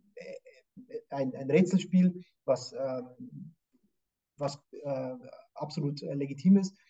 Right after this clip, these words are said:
Und haben das, wie gesagt, nicht weiterverfolgt. Und immer wieder haben wir dann das Feedback bekommen von, ähm, Spielern, die gesagt haben, „Hey, wieso habt ihr sowas nicht? Ähm, kennt ihr die? Die, die, die haben uns eigentlich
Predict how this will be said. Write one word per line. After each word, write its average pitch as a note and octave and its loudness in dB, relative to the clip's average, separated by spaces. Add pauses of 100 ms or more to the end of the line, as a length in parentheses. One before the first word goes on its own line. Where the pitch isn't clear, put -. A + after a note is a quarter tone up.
(160)
Und D3+ 0
haben F3+ 8
das, F#3 6
wie F3+ 4
gesagt, D#3+ 6
nicht D3+ 2
weiterverfolgt. C3 0
Und C#3 -8
immer G#3+ 8
wieder F3+ 6
haben E3+ 2
wir E3+ -2
dann D#3 0
das - -12
Feedback G#3+ 0
bekommen F3 0
von, D#3 -2
ähm, C#3+ -8 (180)
Spielern, F#3 6
die D#3 4
gesagt D3+ 2
haben, C#3 -2
„Hey, F#3+ 4
wieso D#3+ -4
habt D#3 0
ihr G3 4
sowas F3+ 2
nicht? E3+ -4
Ähm, C#3 -8 (160)
kennt G3+ 8
ihr F3 4
die? F3 4
Die, D#3 -6 (120)
die, F3 -10 (680)
die F#3+ 4
haben F#3+ 8
uns F3+ 4
eigentlich F3+ 2